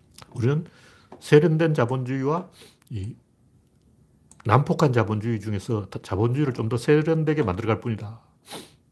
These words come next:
그래서 진보는 사회의 모순과 혁신이 대결하는 것이고,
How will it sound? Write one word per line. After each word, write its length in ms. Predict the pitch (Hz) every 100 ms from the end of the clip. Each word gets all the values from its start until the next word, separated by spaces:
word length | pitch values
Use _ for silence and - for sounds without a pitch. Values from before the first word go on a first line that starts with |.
| _ _ _ _ _ _ _ _ _ _ _ _ _ -
그래서 200 | - 113 - _ _ _ -
진보는 560 | 135 127 147 143 104 -
사회의 280 | - 147 131
모순과 420 | 135 156 143 117
혁신이 300 | 135 - 120
대결하는 500 | 113 127 123 123 120 - - - _ _ _ _ _ - 139
것이고, 440 | 117 104 113 110